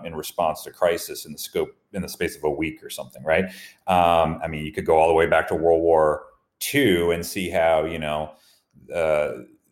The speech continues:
the United States and, and the, and Britain and, and the Allies in three and a half years defeated fascist Italy, Nazi Germany, and Imperial Japan. I mean, you know, th-, th-, things can be done when democracies,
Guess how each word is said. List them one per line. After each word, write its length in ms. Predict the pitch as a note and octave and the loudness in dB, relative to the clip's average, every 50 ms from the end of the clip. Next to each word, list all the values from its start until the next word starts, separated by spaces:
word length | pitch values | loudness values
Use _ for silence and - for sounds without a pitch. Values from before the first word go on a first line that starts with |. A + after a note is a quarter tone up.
| _ _ _ D#2+ D#2 D#2 | _ _ _ _ _ -12
the 80 | E2+ | -8
United 340 | E2 E2+ E2 E2 E2+ E2 D#2+ | -6 -2 0 0 0 -2 -4
States 560 | - - E2 E2 E2 D#2+ D#2+ D#2+ D#2+ D#2+ - | -6 -4 -2 -2 0 0 0 -2 -2 -6 -8
and, 280 | E2+ D#2 D2 D2 D2 D2 | -8 -8 -8 -8 -12 -12
and 360 | E2 D#2+ D#2 D2 D2 D2 D2 - | -12 -12 -12 -12 -14 -16 -12 -6
the, 300 | D#2 D2 C#2+ C#2+ C#2+ - - _ _ _ _ - | -4 -2 0 0 -2 -2 -6 _ _ _ _ -12
and 180 | - D#2 D2 D2+ | -10 -10 -8 0
Britain 380 | F2 F#2 F#2 F#2+ F#2 F#2 E2+ | 2 2 2 2 2 0 0
and, 260 | E2 D#2 D#2 D#2 D2+ - | 0 -2 -2 -4 -6 -6
and 120 | E2+ D#2+ | -8 -6
the 140 | D#2 D2 D#2 | -4 0 4
Allies 840 | E2 F2 F#2+ G2+ F#2+ E2 D#2+ D2+ D2 D2 D2 D2 D#2 D#2 - - - _ _ _ _ _ - | 4 6 6 6 6 6 6 6 4 4 2 0 -4 -6 -8 -10 -14 _ _ _ _ _ -18
in 100 | D#2+ D#2+ | -16 -14
three 200 | - - G2+ F#2+ | -8 -4 -4 -2
and 80 | E2+ D#2 | -2 -2
a 40 | |
half 260 | D2+ E2+ E2 - - E2 | -2 -4 -4 -4 -6 -12
years 480 | D#2+ E2 E2+ F2 E2 D#2 D2+ D2+ - | -8 -6 -2 -2 0 -2 -2 -4 -6
defeated 520 | - D#2 C#2+ - - E2+ D#2 D2+ D2+ C#2+ - | -10 -14 -14 -10 -10 -8 -4 -4 -4 -6 -4
fascist 540 | - D#2+ D2+ D#2+ D#2 - E2 D#2 - - - | -4 -4 -4 -4 -4 -6 -10 -10 -12 -12 -12
Italy, 420 | E2 D#2 D2+ D2+ D2+ D2 C#2+ C#2 _ - | -10 -10 -8 -8 -8 -8 -10 -14 _ -12
Nazi 340 | F#2 E2+ D#2 D#2 - - D#2+ | -6 -4 -4 -4 -6 -8 -14
Germany, 440 | C#2+ - D2+ D2+ D#2 D2+ D2+ D2+ D2 | -12 -10 -8 -6 -6 -6 -8 -8 -10
and 120 | D2 C#2+ C#2+ | -10 -12 -14
Imperial 420 | C2+ _ - F2+ E2 D2+ C#2+ C#2 | -14 _ -2 0 0 2 0 -2
Japan. 460 | C2+ C#2 - - G2+ G2 E2+ C#2 - - - - - - | -4 -10 -6 -2 0 0 0 -2 -4 -12 -20 -16 -6 -2
I 40 | |
mean, 260 | A#2 A2 G#2 G2 F#2+ F#2+ - | 0 0 2 0 -2 -4 0
you 120 | B2 A#2+ | 0 2
know, 300 | A2 A2 G#2 G#2 G2+ G2 F#2 | 4 4 4 2 2 0 0
th-, 140 | A#2 G#2+ | -2 -2
th-, 340 | - A#2+ A2+ - - G#2 G#2 - | -2 -4 -8 -8 -8 -8 -8 -4
things 340 | - D3 D3 D#3+ D#3+ D3 | 0 0 2 2 2 0
can 200 | - - C3+ A#2 | -2 0 0 0
be 120 | G2+ G2+ G2 | 2 0 0
done 400 | F#2 G2+ G#2 A2 A2 G#2+ G#2+ G2 | 2 4 4 4 4 4 2 4
when 220 | F#2+ F#2 F2 E2+ | 2 2 2 2
democracies, 960 | F2 F2 E2+ F2+ F#2 F#2+ F#2 F#2+ - - - F2+ E2 D#2 D2+ - - - - | 0 2 2 2 2 2 0 -4 -4 -4 -6 -6 -6 -6 -6 -8 -12 -14 -16